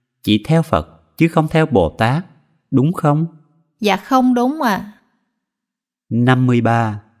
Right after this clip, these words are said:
Speaker 1: Thấy nhiều vị Phật đến tiếp dẫn thì tốt, đúng không?
Speaker 2: Dạ không ạ.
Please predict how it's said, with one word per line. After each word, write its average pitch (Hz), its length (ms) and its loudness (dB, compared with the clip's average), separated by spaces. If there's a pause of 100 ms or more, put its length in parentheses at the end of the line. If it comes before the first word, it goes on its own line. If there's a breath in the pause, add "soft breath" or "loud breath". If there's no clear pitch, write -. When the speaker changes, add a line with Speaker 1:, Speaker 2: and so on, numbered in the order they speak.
(440)
Speaker 1:
Thấy 160 180 2
nhiều 123 260 4
vị 87 280 -2
Phật 92 220 -6
đến 139 300 0
tiếp 196 220 4
dẫn 92 340 0 (220)
thì 92 280 -2
tốt, 147 280 0 (340)
đúng 147 220 2
không? 156 300 0 (580)
Speaker 2:
Dạ 196 200 0
không 254 380 0
ạ. 180 240 -2